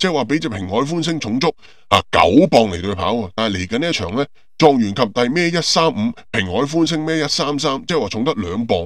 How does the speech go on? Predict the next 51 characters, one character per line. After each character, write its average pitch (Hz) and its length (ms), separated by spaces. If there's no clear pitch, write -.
啫。 90 120
上 175 400
場 110 260
狀 151 140
元 113 160
及 139 100
第 120 120
係 135 160
蝕 139 320
九 - 180
磅 143 200
同 95 120
你 113 60
跑 110 220
嘅， 131 160
今 196 220
場 95 200
蝕 131 140
得 180 120
兩 131 280
磅 120 240
啫， 160 100
即 214 80
係 185 60
話 139 200
今 185 380
仗 151 280
呢， 180 140
啊， 95 340
呢 175 160
隻 147 120
狀 117 240
元 98 120
及 131 120
第 113 140
已 135 140
經 185 180
着 135 240
數 147 320
過 143 160
上 123 460
仗 143 240
呢， 147 80
足 175 120
足 160 200
七 - 80
磅 165 380
㗎 101 260
喇， 104 160
係 107 120
嘛？ 113 200